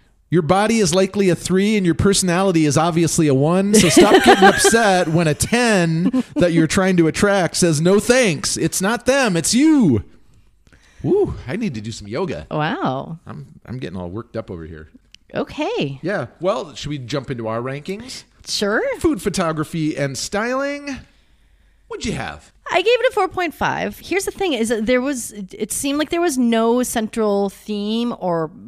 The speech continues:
Speaker 2: like, palette color. Like, it jumped around from, like, lighter to darker. And it had a variety of backdrops and textures and shades, like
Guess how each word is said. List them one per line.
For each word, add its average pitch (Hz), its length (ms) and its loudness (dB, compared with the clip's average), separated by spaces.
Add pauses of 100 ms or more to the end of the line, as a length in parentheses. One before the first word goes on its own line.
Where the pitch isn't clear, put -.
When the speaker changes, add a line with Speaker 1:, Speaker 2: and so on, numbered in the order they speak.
Speaker 2:
like, - 360 -12
palette 160 460 -6
color. 202 580 -4
Like, 175 220 -6
it 180 120 -6
jumped 165 300 -4
around 165 320 -2
from, 240 140 -6
like, 269 140 -6
lighter 190 520 0
to 208 160 -8
darker. 151 760 -4 (240)
And 196 400 -4
it 220 140 -2
had 208 240 -2
a 202 100 -2
variety 208 580 -2
of 170 180 -4
backdrops 165 640 -2
and 156 280 -6
textures 185 840 -4
and 139 220 -10
shades, 170 800 -4
like - 180 -10